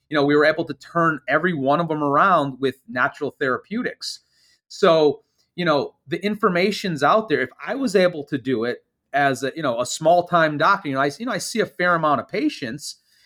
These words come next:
and I have a pretty large, you know, large patient load overall. But if people, ac-, if doctors across the country, you know, we have how many medical schools in this country? I mean, hundreds. And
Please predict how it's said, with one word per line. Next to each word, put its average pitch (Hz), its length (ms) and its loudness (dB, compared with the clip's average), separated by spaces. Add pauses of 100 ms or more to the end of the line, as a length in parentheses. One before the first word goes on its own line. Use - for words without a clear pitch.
(140)
and 147 80 -2
I 147 40 4
have 151 100 2
a 135 80 -4 (320)
pretty 196 220 -2
large, 147 440 2 (180)
you 147 220 -8
know, 123 100 0
large 135 460 0
patient - 480 -4
load 117 320 -2
overall. 123 720 0 (540)
But 165 320 2 (580)
if - 300 -2 (920)
people, 226 320 -2
ac-, - 260 -4
if 156 200 -8
doctors 180 500 2
across 170 600 0
the 143 140 -6
country, 160 640 -4 (360)
you 147 80 -2
know, 139 100 2
we 151 120 0
have 160 360 2 (200)
how 196 160 -2
many 196 160 0
medical 165 440 0
schools 180 460 -2
in 151 160 -8
this 151 160 -4
country? 214 640 -6
I 143 80 -8
mean, 135 220 -6
hundreds. 165 640 -2 (580)
And 151 600 2